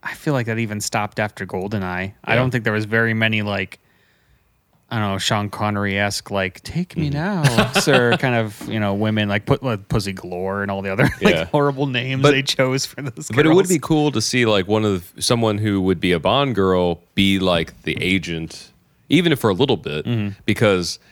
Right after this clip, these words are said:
Speaker 2: they made the joke about Idris Elba not being able to be James Bond because a black man trying to be incognito in, like, Britain might
Speaker 1: Yeah.
Speaker 2: not, like, be the best thing. But,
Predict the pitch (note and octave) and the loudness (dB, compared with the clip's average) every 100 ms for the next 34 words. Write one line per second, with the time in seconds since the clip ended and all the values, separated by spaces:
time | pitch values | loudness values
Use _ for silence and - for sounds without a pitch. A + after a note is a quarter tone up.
0 | _ - _ _ G#2+ B2 C3+ C3 G#2 A#2 | _ -20 _ _ 0 2 2 0 0 0
1 | A2+ F#2 F#2 F#2 F2 F2+ G2+ F#2+ F2 F2 | 2 0 0 -2 0 2 2 2 0 -2
2 | D#2 F2 E2+ D#2+ D2 E2 D#2+ D2+ - F#2 | -2 -4 -4 -6 -4 -4 -4 -8 -6 -2
3 | F2 - E2+ E2+ E2+ F2+ E2 E2+ E2 E2 | -2 -2 -2 -2 -4 -4 -2 0 0 0
4 | F2 E2 F2 E2 E2 E2 E2 E2 E2 E2+ | -4 -2 -2 -2 -4 -2 -4 -2 -4 -2
5 | D#2+ D#2+ D2+ C#2 D#2 D2+ E2 D2+ - E2+ | -4 -6 -8 -6 -8 -6 -2 2 2 2
6 | D2 E2+ E2 F2 E2 E2+ - F#2 E2 - | 0 -2 0 -2 -2 -2 -2 -4 -2 0
7 | A2 F#2 | 2 0